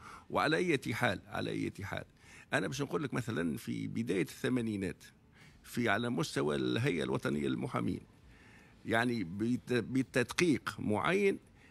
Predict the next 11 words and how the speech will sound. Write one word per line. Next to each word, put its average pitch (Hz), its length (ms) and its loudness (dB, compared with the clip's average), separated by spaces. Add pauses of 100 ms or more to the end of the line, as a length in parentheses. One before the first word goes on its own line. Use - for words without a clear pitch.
(180)
اكتشف 160 560 2
مجلس 131 420 4
الهيئة 147 540 4
آنذاك 139 520 2 (280)
أن 156 180 2
هناك 139 500 2
أربع 170 300 2
محامين 147 440 0
لهم 208 280 2
شهايد 202 420 0
مزورة، 180 440 -2